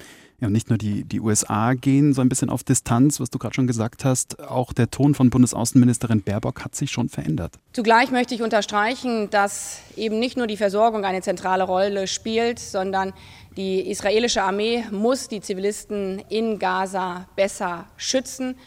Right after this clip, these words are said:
Speaker 2: Es reicht nicht aus, allein theoretisch zu sagen, dass sie sich in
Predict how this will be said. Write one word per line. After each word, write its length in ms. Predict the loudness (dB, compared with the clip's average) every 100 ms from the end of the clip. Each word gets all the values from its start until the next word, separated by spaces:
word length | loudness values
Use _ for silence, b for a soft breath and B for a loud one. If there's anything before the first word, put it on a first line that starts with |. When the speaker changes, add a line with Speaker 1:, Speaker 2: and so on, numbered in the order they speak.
| B
Speaker 2:
Es 180 | -10 2
reicht 380 | 4 4 0
nicht 320 | -6 -4 -6 -2
aus, 420 | 2 2 0 -2
allein 520 | -2 0 0 0 -2 B B B B
theoretisch 540 | -4 0 2 2 0 -4
zu 160 | -6
sagen, 420 | 0 4 6 4 2
dass 180 | -2
sie 60 | -4
sich 200 | -8 -6
in 260 | -6 -6